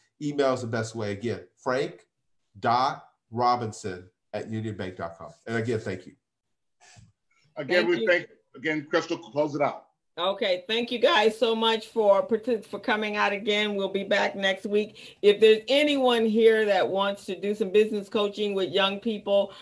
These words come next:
Speaker 3: I, I need, um, as many as I can collect once the kids start writing their business plan. You can email me at C Mitchell five four four at gmail dot com. Again, that's C Mitchell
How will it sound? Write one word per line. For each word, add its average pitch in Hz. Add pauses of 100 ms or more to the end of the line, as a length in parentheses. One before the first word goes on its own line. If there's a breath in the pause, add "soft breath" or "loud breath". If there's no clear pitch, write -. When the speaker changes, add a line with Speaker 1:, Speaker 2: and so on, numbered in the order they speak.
(160 loud breath)
Speaker 3:
I, 170
I 165
need, 208
um, 170
as 165
many 202
as 185
I 180
can 180
collect 185
once 175
the 175
kids 185
start 175
writing 170
their 160
business 180
plan. 175
You 165
can 160
email 185
me 180
at -
C 214
Mitchell 196 (400 soft breath)
five 208
four 175
four 190 (320 soft breath)
at 156
gmail 190
dot 170
com. 180
Again, 175
that's 160 (100)
C 220
Mitchell 202